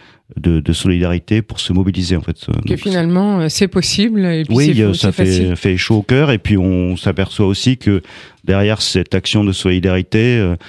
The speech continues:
Speaker 1: on a mis en place aussi, euh, ben, un certain nombre de, de personnes qui peuvent aussi, euh, euh, et c'est toujours d'actualité aujourd'hui dans le confinement, euh,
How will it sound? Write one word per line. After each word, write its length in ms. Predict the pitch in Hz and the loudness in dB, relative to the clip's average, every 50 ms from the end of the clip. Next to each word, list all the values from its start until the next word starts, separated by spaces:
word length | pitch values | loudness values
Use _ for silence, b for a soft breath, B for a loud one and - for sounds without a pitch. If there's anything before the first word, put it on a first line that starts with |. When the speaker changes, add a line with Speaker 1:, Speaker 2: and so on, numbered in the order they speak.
| B B B | B B B
Speaker 1:
on 100 | 90 90 | -2 0
a 80 | 92 92 | 2 2
mis 100 | 92 92 | 2 0
en 80 | 90 | 0
place 220 | - 92 98 - - | 0 -2 -4 -2 -2
aussi, 380 | 92 - - - 104 101 101 | -4 -2 -2 -2 0 0 0
euh, 200 | 95 92 87 87 87 B B B B B B - | 0 0 0 -2 -4 B B B B B B -4
ben, 80 | 85 | -4
un 40 | 80 | -2
certain 140 | 80 98 90 | -2 -2 -2
nombre 140 | 92 82 90 | 0 0 0
de, 40 | 82 | 0
de 120 | 64 90 87 | 0 -2 0
personnes 400 | - 87 - - 104 107 110 110 | 0 -2 -2 0 -2 -2 -2 -4
qui 120 | - - | -6 -6
peuvent 260 | - - 92 85 78 | -2 -2 0 0 0
aussi, 420 | 82 85 - - - 101 101 104 98 | -2 -2 -2 -2 -2 0 2 2 2
euh, 180 | 85 80 78 76 B B B B B B B B - | 2 0 -2 -4 B B B B B B B B -4
euh, 160 | - 78 73 69 | -2 -2 0 0
et 80 | - 76 | -2 -2
c'est 160 | - - 87 | -2 -2 -2
toujours 260 | 78 - 98 95 107 | -2 -2 0 0 0
d'actualité 640 | 98 101 95 - 98 95 92 85 - - 107 107 117 | 0 0 -2 0 0 0 0 -2 -2 0 0 2 2
aujourd'hui 400 | 123 110 90 90 85 82 101 107 | 0 0 0 -2 0 0 -2 0
dans 120 | 95 95 92 | 0 0 0
le 40 | |
confinement, 760 | 90 - 90 - - - 82 87 92 98 104 113 117 120 117 117 | 0 -2 -4 -4 -2 -2 -2 0 0 2 2 2 0 0 0 0
euh, 400 | 80 87 85 85 85 82 80 | -2 0 0 0 0 -2 -2